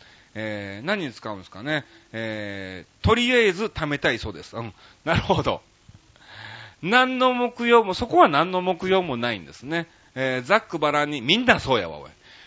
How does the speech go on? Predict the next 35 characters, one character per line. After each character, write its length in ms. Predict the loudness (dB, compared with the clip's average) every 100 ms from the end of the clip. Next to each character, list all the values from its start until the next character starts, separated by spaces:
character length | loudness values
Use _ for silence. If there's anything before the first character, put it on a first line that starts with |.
| _
み 160 | -4 -2
ん 120 | 0
な 80 | -2
貯 180 | -2 -4
め 100 | -2
た 160 | -2
い 60 | -2
わ、 100 | -4
み 140 | -12
た 80 | -18
い 20 |
な 140 | -18 -8
ね、 220 | -8 -8 -16 _
え 140 | -10 -10
ー、 20 |
感 240 | -8 -12
じ 60 | -10
で 80 | -10
い 40 |
た 80 | -10
だ 60 | -10
き 100 | -10
ま 140 | -10
し 20 |
て、 60 | -8
あ 40 |
り 40 | -8
が 40 |
と 40 |
う 40 | -8
ご 40 |
ざ 60 | -6
い 20 |
ま 120 | -8
す。 80 | -8